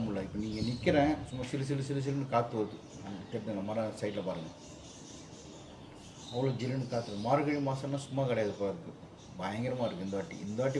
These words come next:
மார்கழி மாசம் ரொம்ப குளிரா இருக்கு. ஆக்சுவலா மார்கழி மாசம் முடிஞ்சு தை மாசம் வந்தா கூட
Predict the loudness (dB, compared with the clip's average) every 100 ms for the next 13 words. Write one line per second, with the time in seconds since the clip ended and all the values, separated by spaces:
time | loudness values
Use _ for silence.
0 | 2 2 2 0 -2 -2 -2 0 0 0
1 | 0 0 0 -4 -6 -8 -16 -18 -18 -18
2 | -18 -18 -14 0 0 4 4 8 8 8
3 | 6 4 2 4 2 2 2 4 6 8
4 | 8 6 4 6 8 12